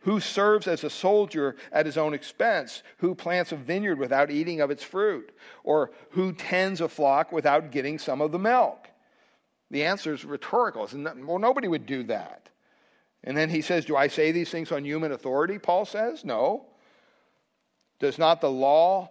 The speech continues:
say the same? For it is written in the law of Moses, 'You shall not muzzle an ox when he treads out the grain.'"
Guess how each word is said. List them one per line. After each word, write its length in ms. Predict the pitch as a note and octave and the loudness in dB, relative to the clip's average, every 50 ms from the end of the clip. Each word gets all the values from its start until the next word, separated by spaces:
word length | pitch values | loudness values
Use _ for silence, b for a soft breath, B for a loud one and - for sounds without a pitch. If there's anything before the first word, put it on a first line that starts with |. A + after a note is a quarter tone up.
| - _ - | -14 _ -12
say 260 | - - E3+ D#3+ D#3+ | -2 0 2 2 2
the 140 | C#3 D3 C#3+ | 0 -2 -4
same? 560 | - - C#3 C3 C3+ D3+ F#3+ A#3+ A3 - - b b b b b b | -6 -4 -4 -4 -4 -6 -8 -10 -12 -14 -18 b b b b b b
For 160 | b D3+ D3 | b -4 -4
it 60 | C#3 C3 | -2 -4
is 80 | - | -2
written 240 | C#3 D#3+ E3+ F3+ F3 | -2 -2 -2 0 -2
in 80 | D3+ C#3 | -4 -2
the 60 | C3+ | 2
law 240 | C3+ C#3 D3 D3+ C#3 | 4 6 6 6 4
of 80 | A#2+ | 4
Moses, 400 | C3 C#3+ D3+ E3 E3 F3+ D3+ C3 | 2 2 2 2 0 -2 -6 -8
'You 80 | C#3+ C3 | -10 -10
shall 180 | - C#3 B2 | -8 -6 -4
not 280 | B2 C3 C#3 D3+ D3 - | 0 2 2 2 0 -2
muzzle 520 | C#3 C#3 D3 D#3 D#3+ E3+ - F3+ E3 C#3+ | -6 -2 2 4 4 4 2 0 -2 -4
an 80 | C3+ B2+ - | -4 -4 -2
ox 380 | A2+ A#2 B2 D3 F3 - - | 0 2 2 2 0 -2 -4
when 140 | D#3 C3+ A#2+ | -10 -10 -8
he 120 | A#2+ B2 B2 | -8 -8 -8
treads 360 | - - C3+ C#3 C#3 C#3 C#3 | -4 -2 0 0 0 2 2
out 260 | C#3+ C3 C#3 C3 - | 2 2 2 0 -2
the 60 | C#3 | -6
grain.'" 640 | A2+ G#2 A2+ A#2+ A2 A2 A#2+ C3 D3 F3 G3 G#3 | -12 -10 -10 -10 -10 -8 -8 -8 -10 -10 -12 -16